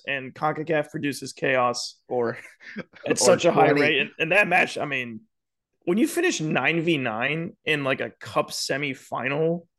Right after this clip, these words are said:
Speaker 2: Yes.
Speaker 1: like, <laughs> that's ri-, kind of ridiculous. And I thought the red cards for the U S A were soft, McKennie and Dest, 'cause they were basically defending themselves, probably by the rule of the law, I, I, I guess.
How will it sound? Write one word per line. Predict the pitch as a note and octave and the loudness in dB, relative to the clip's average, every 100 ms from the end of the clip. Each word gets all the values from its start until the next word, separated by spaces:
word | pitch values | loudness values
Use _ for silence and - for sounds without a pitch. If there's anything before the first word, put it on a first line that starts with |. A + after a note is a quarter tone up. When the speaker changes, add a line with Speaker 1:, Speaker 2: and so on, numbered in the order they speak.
| _ _ _ _ _ _ _ | _ _ _ _ _ _ _
Speaker 2:
Yes. | A#2 - G2+ | -2 0 2
Speaker 1:
like, | D3+ - - - F3 - | 0 -2 -4 -4 -6 -14
<laughs> | - | 0
that's | A3 F3 - | 2 2 0
ri-, | A#3 E3+ - | 0 0 -2
kind | - G#3 | 0 2
of | F#3+ | 4
ridiculous. | D#3 C#3 D3 D3 | 2 2 2 4
And | D3 | 4
I | F3+ A3 | 4 2
thought | A3 F#3 | 4 4
the | D3+ | 2
red | C#3+ D#3 C3+ | -2 -2 0
cards | E3 D#3 - | -2 -2 -8
for | D3+ C#3+ C3 A#2 _ _ _ _ _ _ _ _ | -8 -6 -6 -8 _ _ _ _ _ _ _ _
the | E3+ | -2
U | D3 D#3 | 0 2
S | D3 D3 | 0 0
A | D3+ | -2
were | C3+ | -2
soft, | B2+ - C3 C#3 - | -6 -4 0 0 -2
McKennie | C#3 C3+ F#3 D3 C3 | -10 -10 -8 -6 -6
and | A#2 | -6
Dest, | A2 A#2 - - | -4 -4 -4 -6
'cause | D3+ | 0
they | D#3 | 0
were | B2 | 2
basically | F#3 G#3 G3 E3+ | 6 6 6 -4
defending | C#3+ - D3 D#3 | -4 -6 -6 -4
themselves, | D#3 D3 D#3+ D#3 D3 - C#3 | -6 -4 -4 -2 -4 -12 -14
probably | - G3+ | -2 0
by | E3+ D#3 | 2 0
the | C3+ | -2
rule | B2 D#3+ E3 D3+ | -6 -4 -2 -4
of | B2+ | -6
the | |
law, | A#2 B2 B2 B2+ A#2 - | -10 -4 -2 0 -2 -4
I, | D3+ - - | -8 -8 -10
I, | C3+ D#3+ _ - C#3+ | -12 -12 _ -8 -4
I | |
guess. | B2+ G#2 A#2+ A#2+ - - - | -2 2 4 4 2 -6 -10